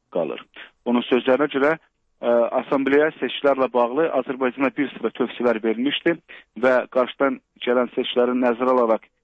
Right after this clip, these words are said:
yeni tövsiyələr verməyə hazırlaşır. Onun sözlərinə görə bu tövsiyələr Azərbaycan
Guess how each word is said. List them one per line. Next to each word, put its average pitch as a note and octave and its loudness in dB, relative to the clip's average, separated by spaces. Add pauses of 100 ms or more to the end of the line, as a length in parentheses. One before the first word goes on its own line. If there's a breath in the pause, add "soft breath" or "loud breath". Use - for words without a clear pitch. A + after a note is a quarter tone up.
(140)
yeni C3 0
tövsiyələr B2+ 0
verməyə C#3+ 2
hazırlaşır. D3+ -2 (440 loud breath)
Onun C3 0 (160)
sözlərinə C#3 2
görə D3 2 (180)
bu C3+ -2 (100)
tövsiyələr B2 0 (240)
Azərbaycan A#2+ -2